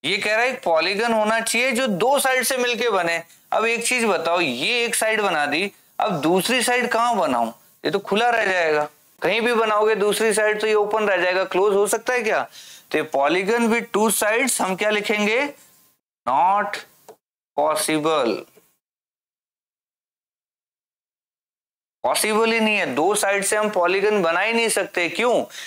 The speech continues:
क्योंकि Polygon होने के लिए क्या चाहिए? Close होना चाहिए। और दो,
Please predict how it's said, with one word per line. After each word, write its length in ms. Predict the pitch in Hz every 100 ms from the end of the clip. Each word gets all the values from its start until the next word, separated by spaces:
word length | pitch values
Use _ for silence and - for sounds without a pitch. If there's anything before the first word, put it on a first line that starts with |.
| -
क्योंकि 320 | - 175 214
Polygon 600 | 233 156 151 165 196 233
होने 300 | 226 196 208
के 120 | 208 226
लिए 240 | 220 233
क्या 220 | 226 226
चाहिए? 340 | 233 233 233 240
Close 360 | 240 233 247
होना 240 | 233 226 220
चाहिए। 300 | 220 220 220 - _
और 140 | 156 151
दो, 340 | 127 170 247